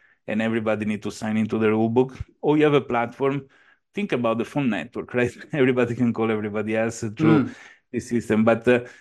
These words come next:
Speaker 1: the, the protocol guarantee the quality of the data inside the, the system. So I don't need to trust somebody to verify that the protocol itself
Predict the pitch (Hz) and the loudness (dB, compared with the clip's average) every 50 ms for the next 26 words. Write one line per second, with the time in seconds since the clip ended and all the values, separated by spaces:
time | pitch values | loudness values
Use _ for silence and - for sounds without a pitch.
0 | _ _ _ _ - 117 117 110 110 113 113 120 120 120 120 120 95 - 113 113 | _ _ _ _ -6 -6 -6 -4 0 4 6 8 8 10 10 8 6 6 4 0
1 | 104 - 123 127 143 175 180 - 165 - - 131 123 117 110 120 117 120 120 120 | 0 2 2 2 4 4 4 4 2 4 4 4 4 4 4 2 2 2 4 2
2 | 120 120 - 135 139 143 131 123 - - 123 113 117 120 117 120 117 110 107 104 | 2 2 2 0 0 2 2 0 0 0 -2 -2 -2 -2 -2 -2 -4 -4 -4 -4
3 | 110 104 107 107 101 104 110 104 104 98 - - 110 107 104 107 107 104 95 107 | -4 -4 -4 -4 -4 -4 -6 -6 -6 -8 -8 -8 -8 -8 -6 -6 -6 -4 -2 -2
4 | 107 104 - - _ - 113 101 - - 110 107 - - - 101 92 104 - _ | -2 -2 -4 -8 _ -6 -6 -6 -6 -8 -10 -10 -8 -8 -8 -8 -8 -8 -10 _
5 | _ _ _ _ - - 123 117 113 113 110 117 113 117 120 120 120 127 - - | _ _ _ _ -2 2 4 6 6 6 6 6 8 8 6 6 4 2 0 2
6 | - 117 110 104 - - 117 110 110 107 107 107 104 - 113 104 104 104 95 - | 0 0 0 0 0 -2 -2 0 0 0 0 -2 -4 -6 -4 -4 -4 -4 -4 -8
7 | - 101 95 98 98 98 98 101 110 104 101 101 92 - 113 110 107 117 107 113 | -10 -10 -10 -8 -8 -6 -4 -2 -2 0 0 -2 0 0 0 2 2 2 0 0
8 | 110 107 98 - - 117 110 113 107 - - | 0 -2 -2 -4 -2 0 0 0 -2 -4 -10